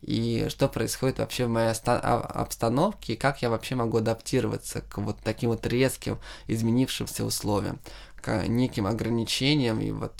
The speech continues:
потере того контроля и свободы, который был раньше. Поэтому, разумеется, пандемия, она дала огромный толчок для того, чтобы, а, выявить у себя проблемы, да, или выявить для себя определенные точки роста, чтобы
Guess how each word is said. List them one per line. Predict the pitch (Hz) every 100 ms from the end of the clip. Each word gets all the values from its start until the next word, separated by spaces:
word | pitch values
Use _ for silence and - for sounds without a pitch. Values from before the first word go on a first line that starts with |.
| -
потере | 104 - 131 123
того | - 110 113 110
контроля | - 110 113 127 151 180 123 107
и | 107
свободы, | - - 101 117 139 156
который | - - 117 120
был | 117 110 110
раньше. | 90 - - - -
Поэтому, | 107 110 113 107 - - - -
разумеется, | 107 110 123 143 139 -
пандемия, | 113 110 110 135 139
она | 110 107 110 - - - - -
дала | - 110 110 113 131 131 117 - - -
огромный | 120 123 135 120
толчок | 113 107 107 135
для | 135
того, | 107 107 110
чтобы, | - 104 104 104 104 - - - -
а, | - 110 110 107
выявить | 117 139 113 110
у | -
себя | - 117 147
проблемы, | - 135 120 120 113
да, | 107 107 131
или | 113 117 120
выявить | 113 117 123 113
для | 110
себя | - 110 120
определенные | 120 - 110 113 117
точки | - 107 - 110
роста, | 120 147 - -
чтобы | - 110 113